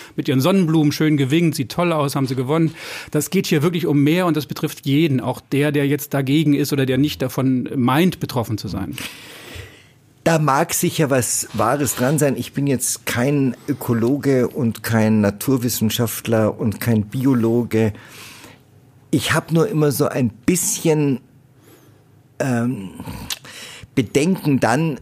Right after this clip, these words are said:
Speaker 2: wenn Menschen Studien herausgeben, Forscher irgendetwas sagen und immer den Weltuntergang an die Wand malen. Das hat,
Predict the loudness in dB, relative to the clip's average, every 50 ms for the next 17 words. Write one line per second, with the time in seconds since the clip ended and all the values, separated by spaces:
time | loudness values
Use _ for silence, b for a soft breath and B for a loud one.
0 | -12 -8 -2 0 0 2 2 2 0 0 -2 -4 -2 0 0 0 0 -2 -2 -2
1 | 0 0 0 0 -2 -4 -8 _ -20 _ _ -6 -6 -2 0 0 2 2 2 2
2 | 2 2 2 2 2 2 0 2 2 2 2 2 2 0 -2 -6 -6 -4 -2 0
3 | 0 0 0 -2 -2 -4 -6 -6 -2 0 2 2 2 0 2 2 2 2 2 2
4 | 0 0 2 0 -2 -2 -2 -6 -6 -2 -2 0 0 0 0 0 0 2 2 2
5 | 0 0 -2 -4 -2 -2 -4 -4 -4 -2 0 0 2 2 0 0 0 0 2 2
6 | 2 2 2 2 2 2 0 -2 -4 -4 0 0 2 2 2 0 0 0 0 0
7 | -2 -2 -2 -4 -6 -8 -12 -10 -6 -2 -2 -2 -2 -2 -2 -2 -2 -2 -2 -4
8 | -4 -4 -4 -4 -4 -4 -6 -8 -12 -14 -18 B B B B B B B B B
9 | 0 0 0 0 0 -4 -2 -2 -2 -2